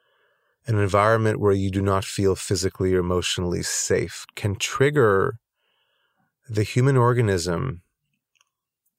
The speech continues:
into survival mode. That's the whole point.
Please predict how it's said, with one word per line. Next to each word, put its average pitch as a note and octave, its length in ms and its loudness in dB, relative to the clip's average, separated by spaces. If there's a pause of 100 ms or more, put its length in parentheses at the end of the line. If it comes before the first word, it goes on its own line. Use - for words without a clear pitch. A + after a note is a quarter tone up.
(140)
into A2+ 680 0
survival A#2+ 640 2
mode. - 360 -6 (540)
That's A#2+ 220 0
the C#3 80 0
whole B2 160 2
point. A2+ 460 -2